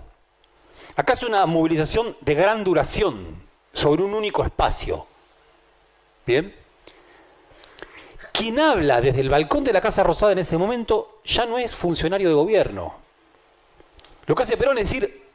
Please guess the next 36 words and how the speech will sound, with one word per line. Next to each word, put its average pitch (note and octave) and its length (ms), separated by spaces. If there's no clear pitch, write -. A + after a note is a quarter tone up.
"Desde E3 260
este B3 160
momento G#3+ 380
queda A3+ 300
claro A3+ 260
que F3 80
yo B3 240
renuncio A3 720
a - 20
mi F3+ 120
carrera G3+ 320
militar E3+ 440
sabiendo A3+ 440
que B3 80
esto A3 180
me F#3 100
va G#3 60
a A3+ 40
impedir G#3 340
llegar G3+ 200
a F3 60
ser A3 160
general, F#3+ 540
que A3+ 140
era A3 120
uno A3 200
de G3+ 60
los F3 160
honores F#3+ 280
que - 80
yo D#3 100
quería D#3 220
tener A#2 260
en A2+ 100
mi A#2+ 120
vida". G2+ 400